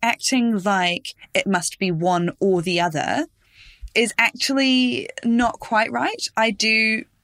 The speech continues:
feel like you can make changes that allow you to live a really good, fulfilling life now and be thinking about the future. You know, how did you balance that out? You know, you say you achieved your, your work optional status,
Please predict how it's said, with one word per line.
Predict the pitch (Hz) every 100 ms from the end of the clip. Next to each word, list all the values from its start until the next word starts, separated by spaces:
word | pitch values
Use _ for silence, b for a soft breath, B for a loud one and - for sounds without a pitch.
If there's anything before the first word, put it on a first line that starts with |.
| _ b b b
feel | - - 240 233 220
like | 208 196 190 185 - -
you | 196 202
can | 202 - 214 226
make | 220 - -
changes | - 202 196 180 - - 71 254 - - - B B 196
that | 208
allow | 202 202 202 196
you | 196 190 185
to | - 202 185 180 180 b b
live | 190 220 269
a | 208
really | 180 220 208
good, | 202 196
fulfilling | - 196 - 190 180
life | 180 170 -
now | 190 180 170 -
and | 214 226 247 254
be | 269
thinking | 269 285 302
about | 294 294 294 -
the |
future. | - - 277 - 285
You | 339 254
know, | 247 B B B
how | - 285 330
did | 381 320 254
you | 262 254
balance | 226 214 214 - -
that | 202 185
out? | 196 180 - -
You | 208
know, |
you | 208 220
say | - 220 208 -
you | 202 202 202
achieved | 202 - 208 202 196 -
your, | 202 190 180
your | 185 175
work | 175 202 185
optional | 196 - - 180 165 156
status, | - - 156 - - - -